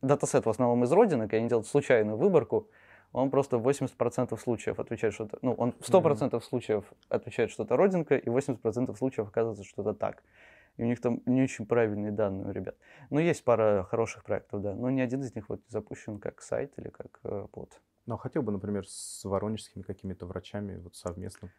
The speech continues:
Speaker 2: поработать над,
Speaker 1: Э,
Speaker 2: над этим?
Speaker 1: да, наверное, было бы интересно.
Speaker 2: Что ты дальше планируешь? Вот вообще в этой сфере развиваться? Сейчас школу ты закончишь,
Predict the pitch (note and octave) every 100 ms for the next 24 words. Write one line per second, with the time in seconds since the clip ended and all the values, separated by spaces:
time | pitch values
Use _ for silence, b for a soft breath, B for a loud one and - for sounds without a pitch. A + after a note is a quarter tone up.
0 | - F#2 F2+ F#2+ - F#2+ G#2 _ - A2+
1 | G#2+ - - - A#2 A2 A#2+ D#3 C#3 E3+
2 | F3+ D3 D3 B2+ B2+ G#2+ G#2+ - A#2+ -
3 | - E3 A2 G2+ - - G2 F#2 F2 G2
4 | - - G2 - G2+ - A2 A2 B2 A2+
5 | G#2+ G#2 G2+ - - D#3+ G2+ F#2+ G2 G2+
6 | - F2 - D#3 D3+ - - - - A2+
7 | B2+ B2 A2 A2 A2+ G#2 - F#2+ - -